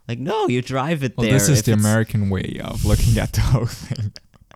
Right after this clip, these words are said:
Speaker 1: Yeah,
Speaker 2: I
Speaker 1: no,
Speaker 2: guess
Speaker 1: I
Speaker 2: my
Speaker 1: just
Speaker 2: approach would be like, you know, you'll find the school on your own.
Speaker 1: <laughs> Just, like, drive to France,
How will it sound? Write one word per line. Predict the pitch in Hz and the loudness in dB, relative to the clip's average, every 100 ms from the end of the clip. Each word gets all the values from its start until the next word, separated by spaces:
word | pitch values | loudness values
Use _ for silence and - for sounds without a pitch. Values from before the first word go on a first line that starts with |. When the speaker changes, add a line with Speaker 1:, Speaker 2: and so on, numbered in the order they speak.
| _ _ _ 214 208 165 131 - | _ _ _ -18 -16 -14 -16 -10
Speaker 1:
Yeah, | 120 | -8
Speaker 2:
I | - - | -8 -8
Speaker 1:
no, | 117 113 | -4 0
Speaker 2:
guess | 135 135 | 0 2
Speaker 1:
I | |
Speaker 2:
my | 135 120 | 2 2
Speaker 1:
just | 110 | 0
Speaker 2:
approach | 117 113 110 | 0 -2 -2
would | 120 107 | -2 -2
be | - 110 | -4 -8
like, | - - - - - - | -8 -12 -16 -18 -20 -18
you | - | -14
know, | 104 | -10
you'll | 101 110 110 | -6 -2 -2
find | - 101 101 | -2 -4 -4
the | - | -6
school | - 104 98 | -12 -12 -12
on | - | -14
your | - - | -16 -16
own. | - - - - - - - | -16 -18 -14 -14 -14 -16 -18
Speaker 1:
<laughs> | - - - - - 190 165 | -20 -20 -20 -20 -16 -12 -6
Just, | - - 240 - - - - - 208 196 - - | -4 -2 -2 -6 -10 -14 -20 -18 -12 -10 -10 -12
like, | 113 98 95 | -6 -6 -6
drive | - 104 110 - | -6 -4 -4 -6
to | 120 | -14
France, | - 101 95 90 95 - - | -12 -10 -8 -8 -8 -12 -14